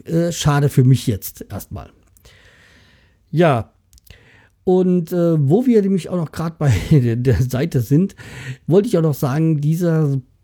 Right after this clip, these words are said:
diese, die Seite vom Schreihals Podcast ist jetzt auch, äh, habe ich jetzt auch umgestellt auf dieses H T M, äh, H T T P S. Also ich habe da dieses, äh, Sicherheitsskript da eingefügt. Ist jetzt noch nicht so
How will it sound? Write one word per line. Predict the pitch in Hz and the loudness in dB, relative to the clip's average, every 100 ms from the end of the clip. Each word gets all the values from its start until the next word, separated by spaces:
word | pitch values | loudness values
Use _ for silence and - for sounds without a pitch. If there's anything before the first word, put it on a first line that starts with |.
| - | -4
diese, | 156 147 135 | 0 2 2
die | 135 131 | 2 0
Seite | 127 180 175 | 0 -2 -2
vom | 151 147 143 143 135 131 | 0 2 4 4 4 2
Schreihals | - 147 151 | -2 -4 -2
Podcast | 151 139 139 - - | -2 -2 -2 -2 -4
ist | 165 - | -4 0
jetzt | 160 151 - | 0 0 -2
auch, | 127 143 143 135 - | 0 2 4 2 -4
äh, | 90 135 131 123 | -6 -2 0 -2
habe | 143 | -2
ich | 143 | -2
jetzt | 143 | -2
auch | 123 | -4
umgestellt | 165 151 143 147 143 131 | 0 0 0 2 0 0
auf | 127 | -2
dieses | 147 131 143 - | 0 0 -2 -4
H | 143 | -4
T | - 147 127 | -2 -2 -2
M, | 135 131 131 127 123 123 - - | 0 2 4 4 2 0 -6 -6
äh, | 127 117 123 | -4 -4 -6
H | - 139 | -6 -4
T | 143 | 0
T | 139 | 0
P | 131 143 151 143 139 - - _ _ | 2 4 4 4 0 -10 -20 _ _
S. | 196 220 - - - - - | 2 2 -2 -10 -18 -10 0
Also | 147 | 2
ich | 151 160 | 4 0
habe | 156 | 2
da | 156 | 2
dieses, | 143 147 131 123 - | 2 0 0 -2 -6
äh, | 135 131 127 120 117 113 | -4 -2 -2 -2 -4 -6
Sicherheitsskript | - - - - 170 165 123 143 - - - 180 170 _ 165 | -8 -14 -14 -8 -4 0 0 -2 -8 -12 -6 -4 -4 _ 0
da | 147 143 139 | 2 2 0
eingefügt. | 160 214 220 226 233 - - - - - _ | 2 2 4 4 4 2 -14 -20 -20 -20 _
Ist | 208 202 202 | 0 2 2
jetzt | 175 - | 0 0
noch | 156 | 2
nicht | 170 160 | 2 2
so | 160 | 0